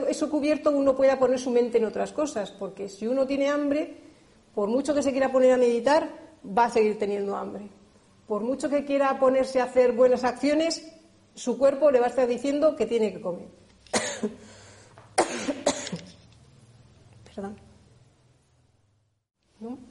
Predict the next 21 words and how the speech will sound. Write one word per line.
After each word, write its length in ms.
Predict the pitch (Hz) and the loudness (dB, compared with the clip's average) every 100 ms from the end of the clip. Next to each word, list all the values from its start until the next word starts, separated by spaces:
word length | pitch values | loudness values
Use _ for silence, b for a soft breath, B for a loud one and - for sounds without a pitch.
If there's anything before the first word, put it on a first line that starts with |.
| - - - _ _ _ _ | -18 -20 -20 _ _ _ _
Ya 80 | 208 | -4
hemos 200 | 208 220 | -2 0
dicho 440 | 240 214 220 220 | -2 -2 -6 -4
muchas 260 | 226 226 226 | -4 0 0
veces 280 | 247 262 254 | 0 0 -2
que, 380 | 214 202 - - | -2 -2 -6 -10
mm, 880 | 208 202 196 190 196 220 220 - - | -8 -4 -4 -4 -6 -8 -12 -16 -6
¿cómo 200 | 214 226 | 0 2
vamos 220 | 233 240 | 0 2
a 60 | 226 | 2
hablar 200 | 226 233 | 2 2
de 100 | 220 | 0
religión 480 | 220 220 240 240 | 0 0 2 2
cuando 220 | 247 220 196 | 2 0 -2
la 80 | |
gente 260 | 190 214 220 | -4 -2 0
no 120 | 220 | 0
tiene 180 | 202 202 | -2 -6
para 200 | 196 185 | -6 -10
comer, 340 | 190 202 233 | -8 -6 -6
¿no? 160 | 196 | -8